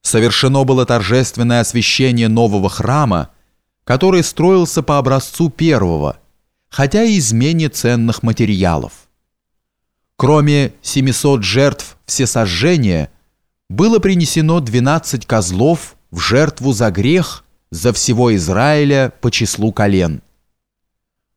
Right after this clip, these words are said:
Восстановлены были по уставу Давида чреды священников и левитов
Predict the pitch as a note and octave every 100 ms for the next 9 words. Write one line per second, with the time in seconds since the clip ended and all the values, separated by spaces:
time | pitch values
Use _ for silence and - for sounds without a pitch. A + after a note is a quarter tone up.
0 | _ _ - B2 - B2+ C3 D3 C#3 C#3
1 | B2 C#3 C3+ B2+ B2 - C3 C3 B2 A2+
2 | B2 A#2+ A2 - G#2 B2 A#2+ A#2+ - G#2+
3 | - - C3 B2 A2+ A2+ - A#2 G2+ G#2
4 | D#3 D#3+ F#2+ -